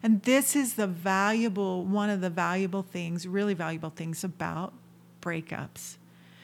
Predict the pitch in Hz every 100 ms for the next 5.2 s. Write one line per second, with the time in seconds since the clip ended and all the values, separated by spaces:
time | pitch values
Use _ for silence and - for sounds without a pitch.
0 | - - - - 208 214 220 220 202 180
1 | 185 - 190 185 185 185 170 180 175 -
2 | - 175 180 180 - 180 175 175 185 185
3 | 180 175 170 175 - - - - - -
4 | - - - - - 160 180 247 285 349
5 | 370